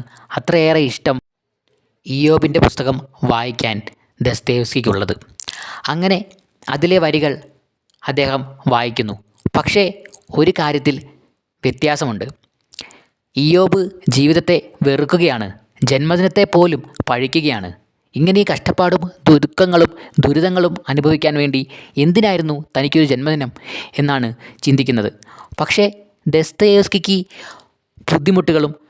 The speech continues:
പ്രാരാബ്ധങ്ങളും കഷ്ടപ്പാടുകളും ഉണ്ടാകുമ്പോഴും ദസ്തയേവ്സ്കി ജീവിതത്തെ കൂടുതൽ സ്നേഹിക്കാനാണ് പഠിച്ചത്. അത്തരം ബുദ്ധിമുട്ടുകളും പ്രയാസങ്ങളും ഇല്ലാത്ത ജീവിതം ജീവിതമാണോ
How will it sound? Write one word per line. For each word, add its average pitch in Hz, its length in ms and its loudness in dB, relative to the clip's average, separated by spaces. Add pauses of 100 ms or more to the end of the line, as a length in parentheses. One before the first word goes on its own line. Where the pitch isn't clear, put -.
(520)
പ്രാരാബ്ധങ്ങളും 160 720 0 (260)
കഷ്ടപ്പാടുകളും 180 760 0
ഉണ്ടാകുമ്പോഴും 139 580 -2 (340)
ദസ്തയേവ്സ്കി 185 640 2 (280)
ജീവിതത്തെ 160 400 2
കൂടുതൽ 156 420 0 (200)
സ്നേഹിക്കാനാണ് 156 640 -2
പഠിച്ചത്. 104 360 -4 (1120)
അത്തരം 190 300 0 (260)
ബുദ്ധിമുട്ടുകളും 170 640 2 (220)
പ്രയാസങ്ങളും 151 640 -2 (520)
ഇല്ലാത്ത 170 400 2
ജീവിതം 147 400 2 (200)
ജീവിതമാണോ 139 640 0